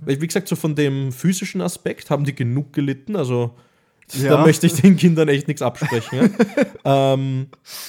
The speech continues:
Speaker 1: aber so rein
Speaker 2: Ja.
Speaker 1: vom, äh, psychischen, finde ich, hätten die noch ein bisschen mehr Resonanz zeigen können.
Speaker 2: Mhm.
Speaker 1: Weil ich glaub, also wenn meine Mutter das machen würde, was die in dem Film gemacht hat,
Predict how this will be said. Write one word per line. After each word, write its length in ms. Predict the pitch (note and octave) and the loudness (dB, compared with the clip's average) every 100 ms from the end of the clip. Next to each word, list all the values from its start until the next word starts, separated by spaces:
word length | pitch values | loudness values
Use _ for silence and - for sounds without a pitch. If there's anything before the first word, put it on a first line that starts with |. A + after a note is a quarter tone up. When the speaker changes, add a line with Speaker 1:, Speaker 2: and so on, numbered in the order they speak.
| - - - | -20 -20 -4
Speaker 1:
aber 240 | B2+ C3+ | 0 0
so 120 | B2+ C#3 | -2 -4
rein 220 | B2+ C3+ | -4 -4
Speaker 2:
Ja. 40 | |
Speaker 1:
vom, 580 | A#2+ C3 B2+ B2 B2 B2+ | -4 -2 -2 -2 -4 -6
äh, 100 | B2 | -8
psychischen, 760 | B2 - F3 G#3 A3 G3 F3+ F3+ | -12 -8 -6 -6 -8 -6 -4 -4
finde 220 | E3 D3 | -4 -8
ich, 80 | - | -8
hätten 200 | C#3 C#3 | -8 -6
die 100 | C3+ | -6
noch 120 | C3 | -4
ein 140 | B2 B2+ | -4 -4
bisschen 640 | C#3 - - B2 A#2+ B2+ - - _ _ - | -8 -8 -6 -6 -4 -8 -12 -20 _ _ -6
mehr 500 | A#2+ A#2 A#2 A#2+ G#2 | -2 -2 -2 -4 -4
Resonanz 560 | A#2 A2 A2 G#2 A2 - | -6 -4 -4 -6 -8 -8
zeigen 300 | A#2+ A#2 G#2+ | -8 -6 -6
können. 420 | A#2 G#2+ G#2 A2 _ _ _ | -6 -6 -10 -12 _ _ _
Speaker 2:
Mhm. 420 | B2 A2+ A#2+ C#3 E3+ | -8 -4 -4 -4 -2
Speaker 1:
Weil 140 | C3 | -2
ich 160 | - - | -4 -8
glaub, 420 | C#3 C#3 _ _ _ - | -6 -6 _ _ _ -10
also 200 | C3 B2 | -8 -6
wenn 180 | A#2 | -6
meine 240 | A2 C3+ G3 | -6 -6 -4
Mutter 260 | G3 G3+ F3+ | -4 -4 -6
das 220 | F#3+ - | -6 -6
machen 220 | F3 F3+ | -6 -4
würde, 240 | E3+ E3 | -2 -4
was 180 | D#3 D#3 | -6 -8
die 380 | - D#3+ D#3+ D#3 _ _ _ | -10 -6 -4 -6 _ _ _
in 120 | C3+ | -6
dem 120 | C#3 C3+ | -4 -2
Film 220 | C#3 C3+ | -2 -2
gemacht 380 | C3 A#2+ A2 - | -2 -4 -6 -6
hat, 340 | B2 - - | -6 -8 -20